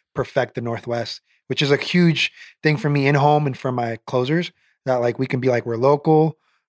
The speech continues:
We don't wanna go anywhere else. We're not, we're not this hu-," it's, it's kind of the opposite pitch I was pitching with, when I was with these huge installers. We're everywhere. We're in every state. We can help everybody.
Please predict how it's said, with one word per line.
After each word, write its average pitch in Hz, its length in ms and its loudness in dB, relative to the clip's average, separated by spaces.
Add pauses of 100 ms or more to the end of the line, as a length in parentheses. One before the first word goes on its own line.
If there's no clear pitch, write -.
We 123 160 -10
don't 131 240 2
wanna 143 200 2
go 135 180 2
anywhere 143 340 2
else. 127 340 2
We're 123 100 -4
not, 139 240 2 (480)
we're 131 100 -2
not 143 300 2
this 147 220 -2
hu-," 170 100 -6
it's, 143 200 -4
it's - 180 -4 (240)
kind 247 180 2
of 226 40 4
the 185 80 2
opposite 175 400 0
pitch 170 180 -4
I 156 60 2
was 139 180 -2
pitching 165 340 -4
with, 139 160 -4
when 139 260 -2
I 143 40 4
was 135 100 0
with 135 100 -8
these 127 140 -12
huge 160 200 -2
installers. 185 440 2 (240)
We're 175 200 2
everywhere. 220 540 4 (200)
We're 165 100 4
in 160 120 -2
every 226 280 2
state. 214 420 2 (200)
We 175 80 -2
can 170 120 2
help 175 280 2
everybody. 202 640 2